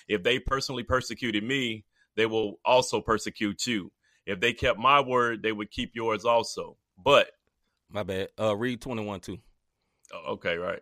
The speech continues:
Speaker 1: Yeah, that's what I was on my way to. But
Speaker 2: Okay.
Speaker 1: all these things they will do to you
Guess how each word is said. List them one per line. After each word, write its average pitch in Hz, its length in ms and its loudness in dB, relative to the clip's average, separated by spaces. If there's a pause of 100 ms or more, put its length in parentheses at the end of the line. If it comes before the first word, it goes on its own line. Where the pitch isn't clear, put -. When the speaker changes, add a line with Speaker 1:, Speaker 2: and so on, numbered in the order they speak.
Speaker 1:
Yeah, 104 280 4
that's 113 200 4
what 110 100 4
I - 20 4
was 98 160 -2
on 95 100 -4
my 92 80 -4
way 95 180 0
to. 90 200 -12
But 110 300 4
Speaker 2:
Okay. 107 140 -4
Speaker 1:
all 127 200 4
these 147 280 -6
things 127 300 -2
they 117 160 0
will 107 160 -6
do 107 400 -6 (520)
to 123 100 -2
you 120 420 0